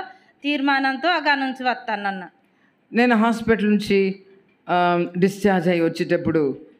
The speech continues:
Speaker 2: ఇంకా నేను బ్రతుకుతే ప్రభు కొరకే బ్రతకాలా అనే తీర్మానంతో వచ్చాను.
Speaker 1: వాసు మంజు ప్ర-, దేవునికి నమ్మకంగా బతకవాలని తీర్మానం అంతే వత్తాను. ఆట అయ్యేతేను మా యవ్వ నాన్నలో సేవ అది కూడా అని నడిపిస్తారు.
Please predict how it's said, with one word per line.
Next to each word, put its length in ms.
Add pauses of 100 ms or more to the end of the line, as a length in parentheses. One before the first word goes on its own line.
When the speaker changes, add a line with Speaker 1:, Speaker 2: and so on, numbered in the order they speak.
(160)
Speaker 2:
ఇంకా 240
నేను 220 (100)
బ్రతుకుతే 540 (420)
ప్రభు 200
కొరకే 360
బ్రతకాలా 600 (160)
అనే 160
తీర్మానంతో 680
వచ్చాను. 400 (1300)
Speaker 1:
వాసు 360
మంజు 400 (340)
ప్ర-, 280 (180)
దేవునికి 420
నమ్మకంగా 640
బతకవాలని 680
తీర్మానం 520
అంతే 320 (360)
వత్తాను. 560 (220)
ఆట 280
అయ్యేతేను 640 (540)
మా 100
యవ్వ 340
నాన్నలో 440
సేవ 360
అది 140
కూడా 240
అని 140
నడిపిస్తారు. 800